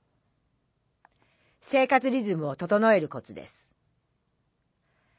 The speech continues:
早寝早起きと言われますが、早起き早寝から始めましょ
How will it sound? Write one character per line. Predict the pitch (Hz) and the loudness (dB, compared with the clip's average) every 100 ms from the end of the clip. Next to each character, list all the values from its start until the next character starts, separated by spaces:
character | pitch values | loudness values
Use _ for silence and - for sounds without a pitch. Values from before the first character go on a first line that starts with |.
| _ - | _ -6
早 | 226 254 277 | 2 4 4
寝 | 202 | 0
早 | 160 208 240 202 | 0 4 6 4
起 | 170 | 2
き | |
と | 160 | -6
言 | 147 160 | -2 -2
わ | |
れ | 165 156 | -2 -4
ま | 151 | -6
す | 147 | -10
が、 | 117 113 _ _ _ _ _ _ _ _ | -18 -18 _ _ _ _ _ _ _ _
早 | - 214 240 277 190 | 0 4 6 6 4
起 | 170 139 | 0 -10
き | - | -6
早 | - 208 208 | 0 2 2
寝 | 196 190 | 0 -4
か | - 196 | -2 2
ら | 180 | 2
始 | 202 156 | 0 -6
め | 160 | -6
ま | 147 139 | -6 -8
し | - | -8
ょ | 123 98 | -10 -10